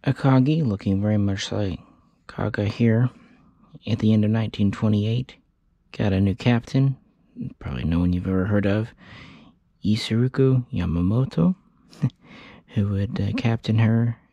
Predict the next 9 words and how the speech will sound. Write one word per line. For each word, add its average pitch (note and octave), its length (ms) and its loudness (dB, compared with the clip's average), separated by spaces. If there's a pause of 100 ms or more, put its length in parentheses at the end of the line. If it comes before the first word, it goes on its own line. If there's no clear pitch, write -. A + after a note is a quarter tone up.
(200)
until G#2+ 720 0
November A2 480 2
of A2 80 -2
nineteen G2+ 340 -4
twenty-nine, C3+ 540 2
so - 180 -8
a - 40 -6
full F#2 320 -4
tour. D#3 360 0